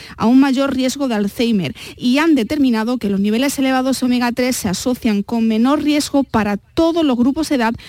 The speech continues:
para hombres y mujeres y para las dos enfermedades. Sin embargo, las asociaciones más fuertes se dan en hombres, en personas de más de sesenta años y para las demencias que no son Alzheimer,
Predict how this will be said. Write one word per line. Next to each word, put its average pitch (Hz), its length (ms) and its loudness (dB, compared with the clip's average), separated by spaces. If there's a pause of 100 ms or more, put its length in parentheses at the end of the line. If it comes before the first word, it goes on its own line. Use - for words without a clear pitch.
(220)
para 208 240 0
hombres 285 320 2
y - 20 2
mujeres 262 540 0
y 226 80 2
para 208 200 -2
las 196 220 -4
dos 254 280 0 (260)
enfermedades. 208 840 0 (220)
Sin 330 240 2
embargo, 240 480 2 (260)
las 208 220 -2
asociaciones 254 580 0
más 240 240 2
fuertes 262 400 -4
se 233 120 -2
dan 247 240 0
en 208 180 2
hombres, 214 440 2
en 208 140 0
personas 277 460 0 (100)
de 220 240 2
más 277 320 0
de 220 200 -2
sesenta 247 480 0
años 214 340 0 (300)
y 226 100 0
para 208 160 -2
las 208 200 -2
demencias 262 540 0
que 214 140 -2
no 208 80 2
son 247 220 0
Alzheimer, 254 500 0